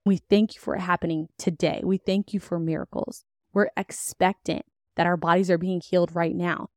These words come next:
We stand in agreement that our bodies will be healed right now, whether it's our backs, whether it's our hands, whether it's arthritis, whether it's cancer, whether it's sickness, whether it's depression,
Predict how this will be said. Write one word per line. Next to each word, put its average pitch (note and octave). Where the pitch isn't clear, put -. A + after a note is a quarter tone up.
We G3+
stand F#3
in F#3
agreement F3
that F3
our F3+
bodies E3+
will F#3
be E3+
healed E3+
right D#3+
now, -
whether F#3+
it's F3+
our E3+
backs, -
whether F#3
it's F#3
our F3
hands, F#3
whether F#3
it's F3+
arthritis, F#3+
whether F#3+
it's -
cancer, G3
whether F#3+
it's -
sickness, -
whether F#3+
it's F#3
depression, -